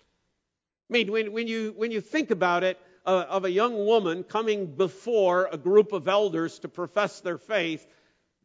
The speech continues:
that takes a little bit of courage.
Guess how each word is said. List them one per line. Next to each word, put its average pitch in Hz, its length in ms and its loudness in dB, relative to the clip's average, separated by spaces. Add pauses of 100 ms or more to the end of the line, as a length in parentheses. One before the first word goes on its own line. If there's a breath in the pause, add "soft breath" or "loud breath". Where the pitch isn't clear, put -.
that 226 380 2
takes 233 420 -2
a 190 60 -6
little 175 240 -2
bit 156 180 0
of 139 120 -10
courage. - 680 -8